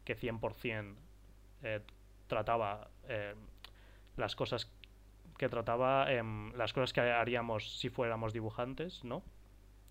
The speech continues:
Y esos profesores que se dedican plenamente a ello. Entonces, de estas, lo bueno es que, claro, aunque hay un temario, luego hay trucos que estas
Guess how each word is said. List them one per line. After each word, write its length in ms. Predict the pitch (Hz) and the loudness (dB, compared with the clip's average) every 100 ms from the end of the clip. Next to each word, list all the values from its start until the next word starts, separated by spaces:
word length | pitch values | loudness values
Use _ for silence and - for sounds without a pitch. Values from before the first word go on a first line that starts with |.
| - - - - - - | -18 -18 -20 -20 -16 -2
Y 240 | 127 151 | 4 4
esos 280 | 120 135 120 | 4 2 2
profesores 640 | 131 117 110 120 143 - | 2 2 0 2 2 0
que 120 | - | -2
se 140 | 120 117 | 0 0
dedican 600 | 107 101 110 113 117 113 | 0 -2 0 0 0 -4
plenamente 600 | 127 113 110 110 113 110 | -2 0 -2 -2 0 0
a 120 | 98 | 0
ello. 220 | 104 95 - - - - - - - - | -2 -6 -12 -20 -20 -20 -20 -20 -20 -8
Entonces, 400 | 110 113 127 110 | -2 0 4 2
de 60 | 113 | 2
estas, 320 | - 135 - | 4 2 2
lo 140 | 131 | 0
bueno 180 | 120 143 | 4 4
es 100 | 165 | 4
que, 280 | 175 139 - - - - | 6 6 4 -6 -20 -6
claro, 180 | - 131 | 4 4
aunque 160 | 127 127 | 6 4
hay 80 | 175 | 4
un 120 | 185 | 4
temario, 500 | 117 117 127 165 185 | 4 4 2 2 2
luego 320 | 120 135 170 | 4 8 8
hay 160 | 143 123 | 8 4
trucos 500 | 131 143 131 139 - | 0 2 4 2 2
que 100 | 117 | 0
estas 480 | - - - 117 | 0 -6 0 0